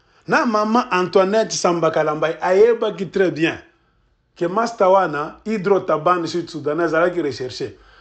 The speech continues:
Mais lokola azalaki nde partenaire na bango, baza kopie ba or ya Haut-Uele, ba lengo d'or. Bafandaki kimia.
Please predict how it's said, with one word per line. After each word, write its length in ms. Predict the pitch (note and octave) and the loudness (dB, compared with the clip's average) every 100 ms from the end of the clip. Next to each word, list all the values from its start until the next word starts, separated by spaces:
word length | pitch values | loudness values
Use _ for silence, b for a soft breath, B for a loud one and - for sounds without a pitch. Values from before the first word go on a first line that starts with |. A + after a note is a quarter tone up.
| b | b
Mais 100 | F#3 | 0
lokola 260 | F#3+ B3 | 4 2
azalaki 280 | G3+ G3+ A3+ | 2 -2 0
nde 200 | A3 G#3+ | 2 2
partenaire 460 | F#3 E3+ F3 F#3 G#3 | 0 0 0 2 2
na 120 | D#3+ | 2
bango, 260 | D3+ E3 F3 | 0 2 2
baza 200 | D#3+ G#3 | 2 0
kopie 540 | D3+ - G#3+ A3+ B3 | -2 -6 -2 2 2
ba 200 | G3+ - | 2 -2
or 360 | G#3+ G3+ D#3+ - - _ _ _ _ _ _ - | 0 0 0 -8 -20 _ _ _ _ _ _ -6
ya 160 | E3+ - | -4 2
Haut-Uele, 520 | G3+ G3 D#3+ D3+ D3 | 2 2 0 0 -2
ba 200 | C#3+ D#3+ | -2 -4
lengo 580 | E3 G#3 G#3 G#3 B3 G3+ | 0 2 2 4 2 2
d'or. 360 | G3 D3+ - - _ _ _ _ _ - | 0 0 -4 -16 _ _ _ _ _ -2
Bafandaki 600 | C4 D#4 C#4+ C#4+ C#4+ - | 0 2 2 2 -2 -6
kimia. 440 | C#4 B3+ A3+ | -4 -4 -6